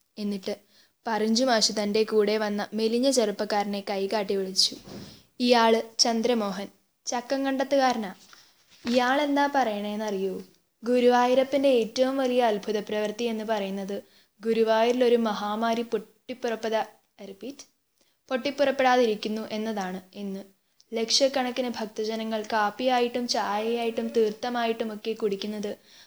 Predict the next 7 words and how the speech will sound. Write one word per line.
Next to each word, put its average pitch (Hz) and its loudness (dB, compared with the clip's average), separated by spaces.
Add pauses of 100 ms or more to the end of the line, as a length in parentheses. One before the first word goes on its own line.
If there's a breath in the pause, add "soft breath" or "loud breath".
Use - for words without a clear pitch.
(120 loud breath)
മനുഷ്യമലവും 277 2
മൂത്രവും 226 -2
കലർന്ന 233 0
വെള്ളമല്ലേ? 196 -4 (540)
ജയൻ 208 -4
മുനക്കക്കടവ് 202 -6 (120)
ചിന്താധീനനായി. 208 -6